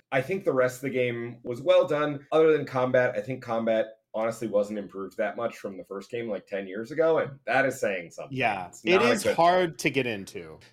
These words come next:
Speaker 1: The thing that kept me going was the story is so out of the box, like, I,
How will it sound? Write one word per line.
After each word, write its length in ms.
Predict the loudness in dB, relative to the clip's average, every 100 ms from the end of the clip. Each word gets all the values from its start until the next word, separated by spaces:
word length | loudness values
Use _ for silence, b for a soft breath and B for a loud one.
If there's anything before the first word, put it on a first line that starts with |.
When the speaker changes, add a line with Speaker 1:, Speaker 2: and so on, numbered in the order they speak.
| -4
Speaker 1:
The 80 | 2
thing 260 | 2 2
that 160 | 0 0
kept 240 | -2 -2
me 140 | -2 0
going 400 | 2 2 0 -2
was 160 | -6
the 100 | -6
story 400 | -6 -2 2 2
is 80 | 0
so 560 | -4 -2 0 0 -4 -10 _
out 240 | -2 0 0
of 80 |
the 80 | -2
box, 460 | 0 2 2 -2 -4
like, 240 | -6 -6 -6
I, 240 | -4 -4